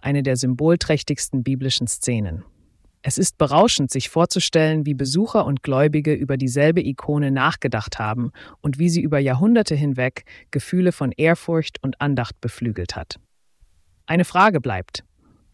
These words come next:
Was macht für euch den Reiz eines solch antiken und spirituellen Ortes aus? Auch heute noch ist das Katharinenkloster ein lebendiges Kloster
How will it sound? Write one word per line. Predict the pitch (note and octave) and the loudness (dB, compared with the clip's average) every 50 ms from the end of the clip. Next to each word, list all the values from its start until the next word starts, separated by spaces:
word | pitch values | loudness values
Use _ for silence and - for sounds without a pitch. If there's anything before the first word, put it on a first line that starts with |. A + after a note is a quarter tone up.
| _ _ _ _ - | _ _ _ _ 2
Was | F3 F#3+ - - | 2 4 4 4
macht | A#3 A3+ - - | 2 2 2 0
für | - - - | -2 0 2
euch | - D#3+ - | 2 2 2
den | - D3 C#3+ C#3+ | 2 0 0 0
Reiz | C3 C3 C#3+ E3 F3+ - - - | 2 2 2 2 2 2 -2 -4
eines | - D3 C#3 C#3+ C3+ - | -4 -2 -2 -2 -2 -2
solch | - C#3 C#3 - - - | -2 -2 -2 -2 -4 -4
antiken | B2 B2+ - - - G3+ G3 - - G3+ F#3+ F3+ | -4 -4 -2 -2 -2 -2 -2 0 0 0 0 0
und | - C3+ C3 - | -2 -2 -4 -4
spirituellen | - - - F3 E3+ F#3 F3 - - - - C#3+ D3 C#3+ C#3+ - | -2 0 2 2 4 2 2 0 -2 -2 0 0 0 0 -2 -2
Ortes | C3 C#3 D3+ - - A2+ - - | -2 -2 -2 -2 -2 -4 -4 -6
aus? | G#2 G#2 F#2 G2 - - - - _ _ _ _ _ _ _ _ _ _ _ _ _ _ _ _ | -6 -8 -8 -6 -6 -6 -6 -8 _ _ _ _ _ _ _ _ _ _ _ _ _ _ _ _
Auch | D#3+ D3 - - F#3+ | 0 0 2 4 4
heute | F#3+ G3+ - A3+ G3+ | 4 6 6 4 4
noch | G3+ G#3+ A#3+ - - | 4 4 2 0 -2
ist | - - - - | -4 0 2 0
das | E3 - - | 0 0 0
Katharinenkloster | - D#3 - D#3 C#3+ C#3+ D#3+ E3+ F3 F3 - - E3+ E3 D#3+ - - E3 | -2 -2 0 0 0 2 2 2 2 2 2 2 2 2 2 2 0 0
ein | - C#3 C#3+ | 0 0 0
lebendiges | C3+ B2+ A#2+ B2 C#3 D#3 F3+ F3 D#3 D3+ D3 - - | 0 0 0 2 2 4 4 2 2 0 -2 -4 -4
Kloster | - - D#3 D3+ D#3+ - - - E3+ E3+ F3 | -4 -2 0 0 0 0 0 0 0 0 -2